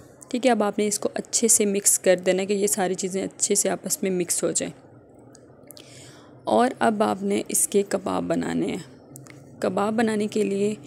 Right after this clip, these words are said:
आपने इस तरीके से इसके कबाब बनाने, ये सांचा मिल जाता है। अब आपने इस सांचे के अंदर इसके कबाब बनाने, या आप वैसे भी, आप हाथ से भी बना सकते हैं,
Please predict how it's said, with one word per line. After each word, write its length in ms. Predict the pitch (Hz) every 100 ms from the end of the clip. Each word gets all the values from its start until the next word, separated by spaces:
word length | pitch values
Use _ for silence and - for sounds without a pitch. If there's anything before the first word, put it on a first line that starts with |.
| - - - - - -
आपने 400 | 208 202 208 208 -
इस 160 | - -
तरीके 300 | - 196 196
से 140 | 196 196
इसके 200 | - 208
कबाब 360 | 196 202 208
बनाने, 280 | 220 214 202
ये 140 | 208 208
सांचा 400 | 196 196 190 214
मिल 180 | 202 208
जाता 300 | 202 190 202
है। 60 |
अब 100 | 190
आपने 480 | 190 185 - - 202
इस 160 | - -
सांचे 400 | - 190 185 202
के 100 | 202
अंदर 340 | - 185 190 - -
इसके 300 | - - 196
कबाब 360 | - 180 185 175
बनाने, 260 | 180 180
या 140 | 185 92
आप 180 | - -
वैसे 300 | 175 190 196
भी, 100 | 180
आप 140 | 160 -
हाथ 140 | 170
से 140 | 165 165
भी 120 | 165
बना 240 | 151 147
सकते 300 | 156 - -
हैं, 140 | 156